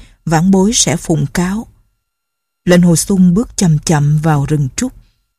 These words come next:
Trước mặt có năm gian tiểu xá, bên trái hai gian,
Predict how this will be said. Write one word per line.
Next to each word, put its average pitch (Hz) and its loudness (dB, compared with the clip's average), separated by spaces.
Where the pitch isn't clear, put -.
Trước - -2
mặt 165 0
có 180 0
năm 196 4
gian 170 2
tiểu 160 -2
xá, 190 -6
bên 202 4
trái 202 -4
hai 226 0
gian, 196 2